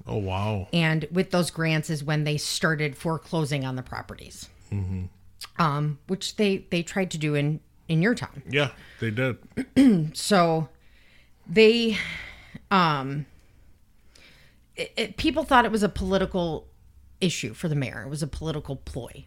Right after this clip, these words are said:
Speaker 2: for the mayor.
Speaker 1: Mm-hmm.
Speaker 2: However, community leaders and residents welcomed it.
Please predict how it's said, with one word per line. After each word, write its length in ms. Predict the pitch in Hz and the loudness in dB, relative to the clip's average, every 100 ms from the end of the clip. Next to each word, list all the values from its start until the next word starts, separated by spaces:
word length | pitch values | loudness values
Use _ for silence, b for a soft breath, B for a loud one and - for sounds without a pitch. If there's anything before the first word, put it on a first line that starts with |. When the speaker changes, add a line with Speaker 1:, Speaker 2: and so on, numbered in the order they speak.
| - | -14
Speaker 2:
for 120 | - 143 | -8 -4
the 80 | |
mayor. 380 | 127 110 - - - | -4 -6 -10 -16 -12
Speaker 1:
Mm-hmm. 100 | - | -2
Speaker 2:
However, 840 | 196 196 214 302 233 143 117 165 b b b b b - | 2 4 4 2 2 -4 -4 -8 b b b b b -6
community 540 | - 220 254 320 262 185 | 4 6 6 4 0 0
leaders 380 | 214 220 185 165 | 0 2 2 2
and 140 | 147 | 2
residents 640 | 165 214 165 135 139 - - _ _ - | 2 2 0 -2 -6 -10 -16 _ _ -10
welcomed 540 | 143 151 190 131 | -2 0 0 -4
it. 100 | 107 | -6